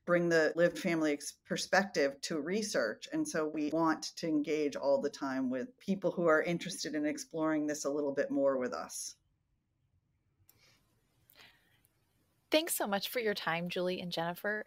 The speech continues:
Speaker 2: and thank you to you and your team for advancing the field of complex care.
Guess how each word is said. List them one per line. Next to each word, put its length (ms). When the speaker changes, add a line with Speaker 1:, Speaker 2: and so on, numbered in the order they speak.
Speaker 2:
and 160
thank 200
you 120
to 120
you 360
and 120
your 120
team 480
for 160
advancing 500
the 80
field 260
of 120
complex 420
care. 320